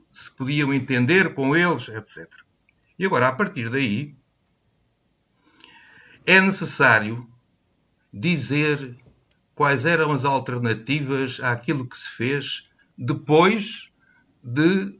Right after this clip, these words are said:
os europeus, através dos portugueses, saberem que existiam esses países ou essas terras habitadas por seres humanos que estavam, como depois, mais tarde,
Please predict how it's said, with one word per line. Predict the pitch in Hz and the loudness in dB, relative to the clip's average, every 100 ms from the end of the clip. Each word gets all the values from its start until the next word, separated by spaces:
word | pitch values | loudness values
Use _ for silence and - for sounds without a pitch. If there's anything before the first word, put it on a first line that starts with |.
| _ - | _ -8
os | 123 151 | -2 0
europeus, | 160 120 - 143 160 156 143 123 | 0 0 0 2 2 -4 -12 -14
através | 98 117 113 110 | -6 -2 0 -2
dos | 104 - | -4 -14
portugueses, | 117 120 120 156 180 - - - _ _ | -14 -8 -2 0 -2 -4 -12 -16 _ _
saberem | - - 156 143 165 170 180 | -8 -2 0 2 2 2 -2
que | - 156 | -6 -6
existiam | 127 - - 147 147 143 139 - _ _ _ - | -6 -6 -2 0 0 -2 -8 -16 _ _ _ -6
esses | 139 - - | -6 -6 -8
países | - 120 135 143 139 139 - - _ - | -2 0 0 -4 -8 -14 -16 -18 _ -12
ou | 107 113 | -2 -2
essas | 117 107 - | -2 -6 -2
terras | 156 175 143 95 - - _ _ | 0 2 -2 -10 -14 -20 _ _
habitadas | 123 123 120 135 139 139 139 - _ | -6 -4 0 2 2 0 -4 -10 _
por | 151 147 131 120 117 - _ _ _ | -4 -2 -2 -6 -8 -18 _ _ _
seres | - - 147 123 | -10 -2 -2 0
humanos | 127 113 110 117 147 - - _ _ | -2 0 0 -2 -4 -10 -20 _ _
que | - | -16
estavam, | - 170 151 120 98 80 - _ _ _ | -6 0 2 2 -4 -8 -18 _ _ _
como | - 117 | -4 -4
depois, | 107 - 123 110 - - _ _ | -4 -4 0 0 -2 -14 _ _
mais | 120 123 123 | -2 -2 0
tarde, | - 156 123 | 4 4 4